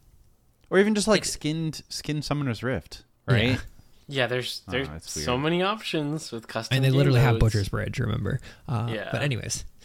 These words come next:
Speaker 2: uh, from our Discord, Sharky said, "I never left, but if, if I were to come back, it'd be, please just have a functional client. That's literally all I ask for. I will buy as
Speaker 1: It's
Speaker 2: many
Speaker 1: actually
Speaker 2: Lux skins as
Speaker 1: so
Speaker 2: they-"
Speaker 1: insane. It's
Speaker 2: Yeah.
Speaker 1: so insane.
Speaker 2: Dude, the, the, the fucking, uh, ranked tab not loading if you were looked in
Speaker 1: Uh-huh.
Speaker 2: Master Tier 'cause there was too many people is fucking crazy.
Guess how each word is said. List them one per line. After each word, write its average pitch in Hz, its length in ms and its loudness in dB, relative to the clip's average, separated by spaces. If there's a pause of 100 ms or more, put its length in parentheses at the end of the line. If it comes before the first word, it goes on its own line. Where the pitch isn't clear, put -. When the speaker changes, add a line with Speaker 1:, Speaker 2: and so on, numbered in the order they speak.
(160)
Speaker 2:
uh, 117 300 2
from 135 180 2
our 123 120 4
Discord, 123 520 4
Sharky 117 380 0
said, 113 160 0
"I 113 60 2
never 123 200 4
left, 151 260 2
but 131 100 2
if, 120 80 2 (160)
if 135 160 6
I 139 80 6
were 131 120 6
to 143 80 4
come 120 200 4
back, 113 260 0
it'd 113 160 2 (160)
be, 113 460 0
please 160 280 6
just 156 180 2
have 135 120 4
a 127 80 4
functional 110 400 2
client. 104 380 -4
That's 120 180 0
literally 135 340 8
all 120 200 6
I 117 60 2
ask 107 260 -2
for. 131 120 2 (200)
I 127 80 6
will 127 120 8
buy 117 300 4
as 139 80 6
Speaker 1:
It's 113 80 2
Speaker 2:
many 98 140 8
Speaker 1:
actually 110 180 4
Speaker 2:
Lux 87 140 0
skins 113 220 4
as 120 60 4
Speaker 1:
so 101 140 4
Speaker 2:
they-" 87 80 -2
Speaker 1:
insane. 85 680 -6 (400)
It's 123 200 0
Speaker 2:
Yeah. 110 80 2
Speaker 1:
so 110 240 6
insane. 87 680 -6
Speaker 2:
Dude, 127 220 4
the, 123 160 4
the, 117 240 -2
the 123 160 4
fucking, 120 500 2
uh, 113 200 4
ranked 120 380 0
tab 117 460 -2
not 117 300 2
loading 113 360 2
if - 120 -2
you 117 100 2
were 113 320 0
looked 107 160 0
in 110 60 4
Speaker 1:
Uh-huh. 95 220 2
Speaker 2:
Master 107 320 -2
Tier 131 180 0
'cause 117 140 -2
there 117 100 2
was 101 80 0
too 120 120 2
many 101 120 2
people 123 240 0
is 127 120 2
fucking 107 360 -4
crazy. 117 480 -14